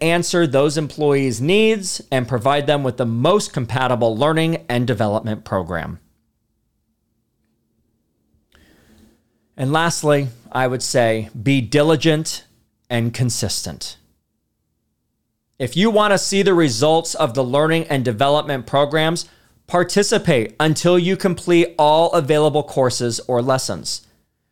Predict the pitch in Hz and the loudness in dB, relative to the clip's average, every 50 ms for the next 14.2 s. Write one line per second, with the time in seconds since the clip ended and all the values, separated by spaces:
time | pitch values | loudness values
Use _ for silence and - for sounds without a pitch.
0 | _ _ _ _ _ _ 170 190 196 196 - - 196 202 190 - 165 120 104 - | _ _ _ _ _ _ 0 0 0 -2 -2 0 0 0 2 0 -2 -4 -4 -8
1 | - _ _ - 185 185 175 196 190 170 139 170 151 131 110 110 - 131 143 143 | -12 _ _ -4 -4 -2 0 0 0 2 2 2 2 2 0 0 -4 -6 -4 -4
2 | - - - 202 214 214 208 - - 208 208 202 - - 196 185 180 180 175 151 | -4 -2 0 0 0 0 -2 0 0 0 0 -2 -4 -2 -2 0 0 0 -2 -2
3 | 127 - - - - 180 180 180 202 190 185 185 180 175 165 165 - 170 160 151 | -4 -4 -6 -2 0 0 0 0 -2 0 0 2 2 2 0 0 0 0 0 0
4 | 143 143 147 143 143 - - - - - - _ _ - 147 143 135 - - - | 2 2 0 0 0 -2 -6 -10 -14 -20 -20 _ _ -2 -2 -2 -2 -4 -2 0
5 | - 180 202 202 - 208 208 202 196 - _ _ - - - 165 165 165 165 170 | 0 0 0 0 0 -2 -2 -2 -4 -8 _ _ -20 -8 -4 -2 0 2 2 2
6 | 180 180 - - 135 139 143 139 123 - - - - 139 120 127 113 113 117 101 | 2 0 -4 -6 -2 0 0 0 0 -4 -8 -10 -8 -4 -2 -2 0 0 -2 -2
7 | 104 101 107 98 90 76 73 - - _ _ _ _ _ _ _ _ _ _ _ | -2 -4 -4 -4 -4 -6 -10 -14 -20 _ _ _ _ _ _ _ _ _ _ _
8 | _ _ _ _ _ _ _ _ _ _ _ _ _ _ _ _ _ - 156 156 | _ _ _ _ _ _ _ _ _ _ _ _ _ _ _ _ _ -2 -2 -2
9 | - - 165 170 175 190 196 165 180 180 180 - - 180 160 156 143 - - 165 | 0 -2 0 0 2 2 2 2 2 2 2 2 0 0 0 0 -2 -2 -4 -4
10 | 151 - 151 127 120 - - - 160 165 170 175 175 170 165 165 - 135 131 147 | -2 -2 -2 -4 -2 -4 -2 0 0 2 4 4 4 2 2 0 -4 -2 0 0
11 | 147 143 139 139 139 139 143 139 - _ _ _ _ _ _ - 135 - - - | 2 2 2 0 -2 -2 -6 -8 -12 _ _ _ _ _ _ -4 -4 -4 -4 -4
12 | - 165 170 175 170 - - 190 170 156 - 147 135 143 165 185 196 196 175 160 | -2 0 0 0 -2 -4 -2 -2 -2 -2 -2 -2 0 2 2 2 2 2 0 0
13 | 156 160 160 160 165 160 - - - 147 131 117 - - - - - 175 160 135 | 2 2 2 2 2 0 -2 -4 -4 -4 -4 -4 -4 -6 -4 0 2 2 2 2
14 | 120 120 113 | 0 -2 -4